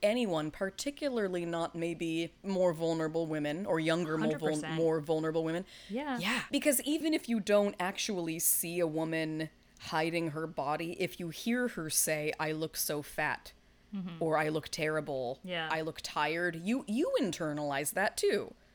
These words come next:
Speaker 2: Completely.
Speaker 1: Because then you go, "Oh, well, I probably look even more <laughs> tired." Or,
Speaker 2: Oh,
Speaker 1: "Oh,
Speaker 2: yeah.
Speaker 1: well, I thought I looked great, but now that I think about it, I don't think I look as pretty as her, and now I feel way worse." It's like,
Speaker 2: Yeah.
Speaker 1: nope, it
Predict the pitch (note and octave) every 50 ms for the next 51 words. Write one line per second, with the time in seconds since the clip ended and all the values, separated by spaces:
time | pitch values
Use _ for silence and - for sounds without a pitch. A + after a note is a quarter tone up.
0 | - - F4 F4+ F4 - - A4 A4+ A4+ - F#3 F3 E3 - E3+ B3 A#3 G3+ G3
1 | B3+ C4 C4+ C4+ C#4 A#3 B3+ B3+ B3+ B3+ A#3+ - - A#3+ B3+ B3 G#3 F#3 F#3+ F#3+
2 | F#3+ G3+ G#3+ G#3 - A3+ G#3 F#3 F#3 F#3+ F#3 F3+ F3+ - - G3 F#3 F3+ F3 F3
3 | F3 F3 G3+ A#3 A#3+ - - - - - - - - - G3 D4 - - - -
4 | - - - - - - F#4+ F#4+ F#4+ F#4+ F4+ D#4+ C#4 D#4 C#4+ A#3 B3 F#3 E3 -
5 | G#3+ A#3 C4 - C#4 B3 A#3+ A#3 A3+ A3+ G#3+ G#3 G#3 - - A#3+ B3 A3+ G3+ G3+
6 | F#3+ G3+ G#3 A3 A3 A#3+ G#3+ F#3+ F#3 - - C4 B3 A#3+ E3+ F3 F3 D#3+ D#3+ F#3
7 | G3+ - - - - - - G3 G3+ G3 A3+ B3 - - - B3+ A#3 G3+ F3+ E3
8 | D#3+ D#3+ - F3 D3+ - - - F3+ D#3+ D3+ D3+ D3+ C#3+ A#3 C#4 D#3+ D3+ D#3 D#3+
9 | E3+ G3 A#3 B3 G#3+ F#3 F#3 - G3 F#3 G3 G3 F3+ G3 G3 F#3+ F#3+ G#3 B3+ A#3+
10 | F#3 D#3 - - - F3+ E3+ - - G#3 G3+ G3 F3+ F3 - F3+ F3+ F3 E3+ E3+
11 | B3+ D4+ D#3+ - - - - - - - -